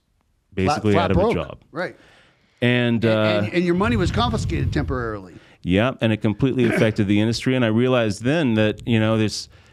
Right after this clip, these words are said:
Speaker 2: there's a, there's, well, a need for permissionless currency.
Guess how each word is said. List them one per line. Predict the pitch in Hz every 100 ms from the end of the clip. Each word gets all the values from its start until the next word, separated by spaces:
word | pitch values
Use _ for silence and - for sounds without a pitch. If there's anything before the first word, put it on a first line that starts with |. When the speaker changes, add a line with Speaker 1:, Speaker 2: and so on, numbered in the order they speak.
| _
Speaker 2:
there's | 110 113
a, | 110 101 117
there's, | 117 117 98 107 98 120 120 - - - _ _ _ - 101
well, | 113 107 107
a |
need | 104 113 117
for | 107 110 104 95
permissionless | - 98 101 - 101 101 - - -
currency. | 107 135 131 - 85